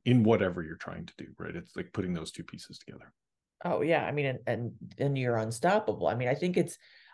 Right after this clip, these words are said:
Speaker 2: it's as important as, I think, finding the perfect spouse, really, uh, it,
Speaker 1: Yeah.
Speaker 2: for your business, because it's, you're unstoppable if you have those two pieces that are, that are fully in their gifts,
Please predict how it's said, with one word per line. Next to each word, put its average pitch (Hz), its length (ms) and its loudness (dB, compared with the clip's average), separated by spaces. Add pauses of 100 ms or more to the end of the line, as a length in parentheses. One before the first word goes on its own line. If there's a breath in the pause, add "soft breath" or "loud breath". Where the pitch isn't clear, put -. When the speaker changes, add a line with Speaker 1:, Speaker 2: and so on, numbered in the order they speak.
(140 soft breath)
Speaker 2:
it's 151 220 4 (100)
as 156 300 4
important 147 800 -4 (400)
as, 123 480 6 (240)
I 131 140 0
think, 127 220 -4
finding 120 600 -2 (100)
the 127 120 -4
perfect 117 340 -4
spouse, - 460 -2 (1120)
really, 113 540 0
uh, 117 160 2
it, 87 180 -2
Speaker 1:
Yeah. - 140 -12 (100)
Speaker 2:
for 143 160 -10
your 135 120 0
business, 151 500 0
because 123 380 -2 (120)
it's, - 460 -8 (720 soft breath)
you're 147 260 8
unstoppable 127 800 2
if 117 140 -6
you 120 60 -4
have 117 220 0
those 120 240 0
two 131 160 -6
pieces 107 600 -6
that 113 120 0
are, 107 280 2
that 120 120 0
are 117 60 2
fully 190 560 2
in 147 240 2
their 123 300 4
gifts, - 500 -6